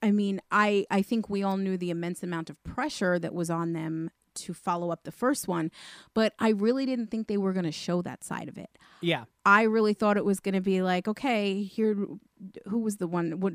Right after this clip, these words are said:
Speaker 1: Roy said it in, uh, Waking Sleeping Beauty, "We're on the way to another great film after
Speaker 2: Yep.
Speaker 1: the last
Speaker 2: Yep.
Speaker 1: great film," or
Speaker 2: Yep.
Speaker 1: something to that effect. And I really thought it was just gonna be more celebratory. And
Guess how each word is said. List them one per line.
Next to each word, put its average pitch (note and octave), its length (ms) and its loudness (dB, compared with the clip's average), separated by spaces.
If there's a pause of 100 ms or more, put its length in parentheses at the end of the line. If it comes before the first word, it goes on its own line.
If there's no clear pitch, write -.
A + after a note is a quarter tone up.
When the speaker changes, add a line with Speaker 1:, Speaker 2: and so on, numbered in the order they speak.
Speaker 1:
Roy F#3+ 300 0
said G#3 260 -2
it G#3 300 -2
in, F3+ 240 2
uh, F3 140 0
Waking F#3+ 340 2
Sleeping F#3+ 360 0
Beauty, G#3 360 2 (220)
"We're G3+ 140 6
on B3+ 160 8
the A#3+ 60 8
way B3+ 200 8
to A#3+ 120 8
another A#3+ 380 6
great B3+ 300 4
film C4+ 340 6
after C4+ 320 4
Speaker 2:
Yep. D#4+ 320 4
Speaker 1:
the C4+ 40 -6
last C#4 280 4
Speaker 2:
Yep. E3 80 4
Speaker 1:
great G3 160 2
film," G3 240 4
or D#3+ 40 6
Speaker 2:
Yep. - 100 4
Speaker 1:
something A3+ 320 2
to G#3 60 2
that F#3+ 180 2
effect. F3 260 -4 (380)
And A#3+ 120 2
I A#3 60 2
really A#3+ 380 2
thought A3 240 2
it F#3+ 80 2
was G3+ 120 4
just G#3 220 -2
gonna G#3+ 160 0
be F#3+ 360 0 (720)
more G3+ 180 2
celebratory. F3+ 1000 -2 (520)
And G#3+ 480 0